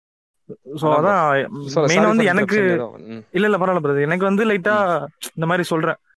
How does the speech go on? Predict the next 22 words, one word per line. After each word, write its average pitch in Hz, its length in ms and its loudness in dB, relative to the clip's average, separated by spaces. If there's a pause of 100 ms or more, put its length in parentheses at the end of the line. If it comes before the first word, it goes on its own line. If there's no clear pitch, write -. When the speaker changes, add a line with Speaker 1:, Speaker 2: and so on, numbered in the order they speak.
(120)
Speaker 1:
இந்த - 180 -14
மாதிரி 165 160 -2
வந்தா 165 200 -2
கூட 165 180 0
நம்ம 175 260 0
Speaker 2:
ம், 175 40 0
ம். - 20 -2
Speaker 1:
செட் 175 180 -4
ஆஃப் 160 120 -4
ஆடியன்ஸ் 160 280 -2
வச்சுக்கோங்களேன், 147 520 -4 (520)
நமக்கு 190 240 -2
வந்து 190 300 0
Speaker 2:
ஆமா. 190 120 0
Speaker 1:
செட் 151 220 -4
ஆகாது 156 220 0
Speaker 2:
ம். 147 40 -2
Speaker 1:
இனிமே. 147 180 -4
யாரு 143 240 -2
அப்படி 143 320 -8
பார்த்தா 170 260 -4
கூட, 160 160 -2